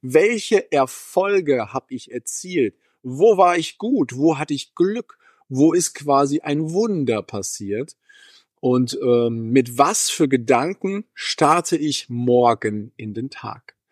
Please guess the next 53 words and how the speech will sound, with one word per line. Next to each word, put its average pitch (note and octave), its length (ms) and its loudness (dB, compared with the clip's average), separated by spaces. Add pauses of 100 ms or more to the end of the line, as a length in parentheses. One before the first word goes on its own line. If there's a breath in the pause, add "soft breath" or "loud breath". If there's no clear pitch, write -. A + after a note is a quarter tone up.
(340 soft breath)
Das C#3 300 2
lege D#3 160 2
ich - 180 -4
abends B2 280 2
fest, - 280 0
dann C#3 100 6
lege B2 120 6
ich - 80 -8
die B2 100 -2
Sachen A2 300 2
an G#2 80 -4
die G#2+ 40 -2
Seite C#3 380 2
und D3+ 120 -4
lege D#3 200 -8
mich D3+ 100 -10
hin. E3+ 200 -10
Das C3 140 -2
sind B2 180 -12
zwei B2+ 400 2
meiner A#2 220 -4
Routinen, C#3 520 -4
die C3+ 60 -4
ich - 140 -8
mache, D#3 380 0 (440 soft breath)
sodass B2+ 420 4
ich - 280 2 (200)
mit C3 200 2
einem B2+ 260 4
guten F#3 280 2
Gefühl D3+ 400 0
in C3 80 2
den B2 120 0
Schlaf C3 460 2
gehe. F3+ 180 -2
Im C#3 100 0
Übrigen A#2 280 0
schlafe G#2 300 -4
ich G2 120 -16
wunderbar A#2+ 500 -2
dadurch. G2 400 -6
Früher C3 300 4
konnte F3 280 -8
ich F#3+ 120 -14
nicht G#3 160 -8
gut F#3 160 -8
einschlafen. C3 720 -2
Früher B2 320 0
hatte A2+ 160 -12
ich - 140 -10
einen B2 180 -12
unruhigen D3+ 480 2
Schlaf. A#2+ 500 0